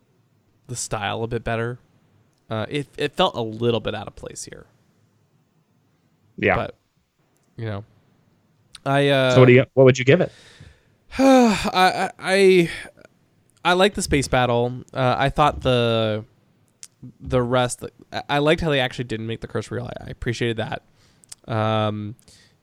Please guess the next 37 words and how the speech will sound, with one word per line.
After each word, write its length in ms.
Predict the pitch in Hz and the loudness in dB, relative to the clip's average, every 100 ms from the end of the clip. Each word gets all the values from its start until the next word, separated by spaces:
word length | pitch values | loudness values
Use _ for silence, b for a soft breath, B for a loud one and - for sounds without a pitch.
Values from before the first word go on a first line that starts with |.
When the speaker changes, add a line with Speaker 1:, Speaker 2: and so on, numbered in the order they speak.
| _ | _
Speaker 1:
and 560 | 139 135 127 123 120 120 | -2 0 2 2 0 -4
it's 120 | 143 - | -8 -6
interesting 320 | 202 170 151 | -4 -4 0
now 180 | 135 131 | 0 0
how 180 | 123 | -2
Mika 240 | 120 123 123 | -2 -4 -8
Gray 420 | 110 120 117 113 | -10 -4 0 0
is 120 | 107 | -2
playing 300 | - 123 113 | -6 -8 -8
a 60 | 107 | -8
bit 160 | - 110 | -10 -12
more 240 | 107 107 | -8 -6
of 100 | 104 | -6
a, 240 | 104 104 - | -8 -10 -10
of 160 | 107 104 | -8 -4
a 100 | 104 | -6
role 600 | 113 107 104 107 - - _ _ _ _ _ - | -4 -4 -2 -4 -6 -10 _ _ _ _ _ -6
in 240 | 120 113 107 | -4 -2 -2
the, 320 | 104 104 - | -2 -4 -4
in 160 | 113 107 | -6 -6
the 80 | |
series, 540 | 104 - 104 104 101 - | -6 -6 -6 -6 -8 -8
although 380 | 120 131 123 - | -2 0 0 -2
she's, 240 | - 123 | -10 -10
like, 140 | 143 - | -10 -10
just 220 | 160 - | -16 -10
the 100 | 131 | -10
local, 600 | 113 113 - 110 104 113 _ _ _ _ _ - - - | -6 -6 -6 -6 -6 -10 _ _ _ _ _ -20 -18 -12
uh, 360 | 104 101 98 - _ | -8 -8 -10 -14 _
the 160 | 117 110 | -10 -6
local 240 | 113 110 | -4 -6
fortune 380 | - 107 - 104 | -8 -10 -10 -12
teller. 280 | - - 117 | -12 -12 -12
So, 360 | - 110 - - | -8 -8 -8 -12
uh, 920 | - _ _ - - - 123 123 - 104 - - | -20 _ _ -20 -20 -18 -16 -16 -18 -18 -18 -18
she's 220 | - 117 | -14 -10
not, 200 | 127 139 | -8 -8